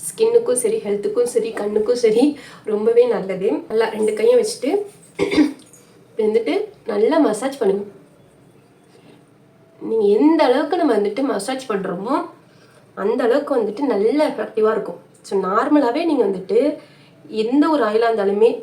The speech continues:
நார்மல் ஒரு பாதாம் ஆயிலா கூட இருக்கட்டுமே, இல்ல கோகனட் ஆயில் கூட லைட்டா வார்ம் பண்ணிட்டு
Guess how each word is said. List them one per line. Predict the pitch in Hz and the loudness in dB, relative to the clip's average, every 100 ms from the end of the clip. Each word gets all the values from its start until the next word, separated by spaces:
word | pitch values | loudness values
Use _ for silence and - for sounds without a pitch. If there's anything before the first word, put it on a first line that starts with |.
| - 226 | -10 -6
நார்மல் | 214 226 247 233 | -4 -2 0 2
ஒரு | 202 | 0
பாதாம் | 208 214 214 | -2 -2 -2
ஆயிலா | 208 196 | -2 -2
கூட | 190 208 | -4 -6
இருக்கட்டுமே, | 214 185 190 202 | -6 -8 -2 -2
இல்ல | 202 190 | -2 -4
கோகனட் | 208 214 214 196 | -6 -4 -6 -6
ஆயில் | 180 | -8
கூட | - 208 247 370 - - - | -8 -6 -6 -6 -10 -18 -4
லைட்டா | 202 247 247 311 | 0 0 0 0
வார்ம் | 262 208 247 | 2 2 0
பண்ணிட்டு | 247 220 202 214 | -2 0 0 0